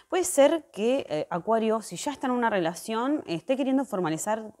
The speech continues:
mes-, más todavía, ¿no? O ca-, o casarse, o hacer un viaje juntos que terminen de consolidar la relación. Mirá,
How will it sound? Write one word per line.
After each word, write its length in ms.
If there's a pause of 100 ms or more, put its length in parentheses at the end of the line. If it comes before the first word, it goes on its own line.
(200)
mes-, 280
más 320
todavía, 320
¿no? 180
O 60
ca-, 220
o 160
casarse, 600 (460)
o 140
hacer 180
un 60
viaje 200
juntos 380
que 140
terminen 400
de 80
consolidar 440
la 140
relación. 480
Mirá, 320